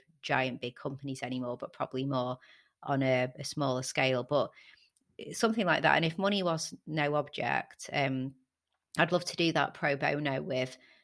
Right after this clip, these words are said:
um, like, charities and companies that can't afford,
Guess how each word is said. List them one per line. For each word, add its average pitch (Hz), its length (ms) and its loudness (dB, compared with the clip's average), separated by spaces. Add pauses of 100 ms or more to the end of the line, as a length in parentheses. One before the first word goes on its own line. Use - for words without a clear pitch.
(140)
um, 135 240 0
like, 135 240 -2
charities 139 720 0
and 127 340 -4 (480)
companies 147 640 -2
that 131 340 2 (100)
can't 156 280 2
afford, 139 540 0